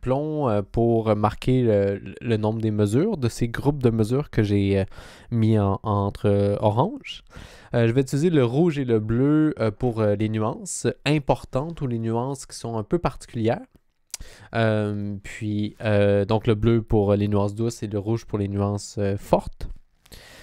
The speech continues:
Euh, puis voilà, hein, je, j'essaie de garder mes partitions, euh, assez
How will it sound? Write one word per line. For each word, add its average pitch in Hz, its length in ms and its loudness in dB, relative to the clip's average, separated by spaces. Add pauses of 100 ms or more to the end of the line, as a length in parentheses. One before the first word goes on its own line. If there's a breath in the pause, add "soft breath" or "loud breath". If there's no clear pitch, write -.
(340 loud breath)
Euh, 104 500 4
puis 143 140 4
voilà, 151 360 4
hein, 180 340 4
je, 117 240 4
j'essaie 120 260 2
de 240 80 2
garder 165 360 2
mes 165 120 0
partitions, 151 840 -2
euh, 101 500 0 (680)
assez 214 840 0